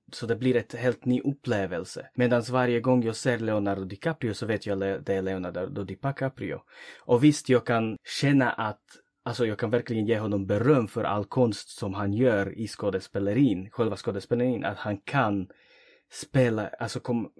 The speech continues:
få in sig i varje karaktär på ett sätt så att man kanske glömmer att det är Leonardo DiCaprio, men, och istället är personen i filmen. Men fortfarande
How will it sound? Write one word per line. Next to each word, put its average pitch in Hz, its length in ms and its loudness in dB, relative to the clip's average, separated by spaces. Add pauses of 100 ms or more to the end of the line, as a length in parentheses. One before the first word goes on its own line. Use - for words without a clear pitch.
(220)
få 127 240 6
in 147 240 8
sig 107 300 0
i 107 40 -2
varje 110 240 0
karaktär 107 640 0 (340)
på 117 100 0
ett 107 140 -4
sätt 110 220 -2
så 113 80 -4
att 101 100 -2
man 101 140 -4
kanske 104 240 -8
glömmer 113 460 4
att 98 140 -2
det 107 100 2
är 95 60 -2 (300)
Leonardo 104 380 2
DiCaprio, 98 560 -4
men, 95 200 -4 (100)
och 107 360 -4
istället 113 420 -2
är 101 360 -2 (800)
personen 110 640 0
i 107 120 -4
filmen. 113 600 2 (560)
Men 120 160 2
fortfarande 110 1000 -2